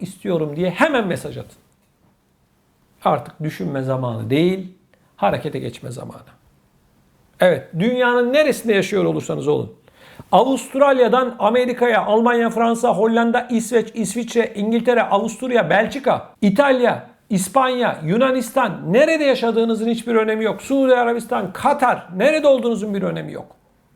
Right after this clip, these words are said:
Yurt dışında ikametgahınız varsa hemen bizimle irtibata geçin. Uzmanlarımız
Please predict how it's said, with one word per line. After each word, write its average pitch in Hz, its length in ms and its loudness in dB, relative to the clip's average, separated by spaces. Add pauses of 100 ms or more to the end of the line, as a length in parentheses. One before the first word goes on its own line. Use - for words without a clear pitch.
(760)
Yurt 262 240 -4
dışında 165 420 -6
ikametgahınız 180 840 -2
varsa 226 460 -2
hemen 226 300 -2
bizimle 185 280 0
irtibata 156 340 -8
geçin. - 280 -18 (360)
Uzmanlarımız 196 720 0